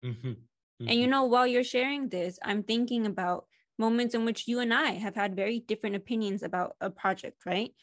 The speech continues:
Speaker 2: We're working on a project. You have the opinion that it went absolutely horrible. I have the opinion that it went absolutely great.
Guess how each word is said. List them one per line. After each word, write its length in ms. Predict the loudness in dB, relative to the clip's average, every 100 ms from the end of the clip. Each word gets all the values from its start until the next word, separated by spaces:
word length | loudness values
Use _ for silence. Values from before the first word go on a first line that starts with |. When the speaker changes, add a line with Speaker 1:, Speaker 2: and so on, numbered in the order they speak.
| _ _ 0
Speaker 2:
We're 80 | 4
working 320 | 4 4 2
on 100 | 2
a 60 | 2
project. 500 | 2 0 0 -4 -8 _ _
You 120 | 0 2
have 220 | 2 4
the 80 | 0
opinion 420 | 0 -2 -2 -2
that 140 | -2
it 100 | -2
went 180 | -2 -2
absolutely 540 | 0 0 0 -4 -4 -4
horrible. 600 | -2 0 -2 -2 -4 -6 _ 0
I 100 | 2
have 220 | 4 4
the 120 | 4 0
opinion 340 | 0 -4 -2
that 140 | -2 0
it 60 |
went 160 | -2 2
absolutely 600 | 2 2 0 0 0 -2
great. 360 | -2 -2 -2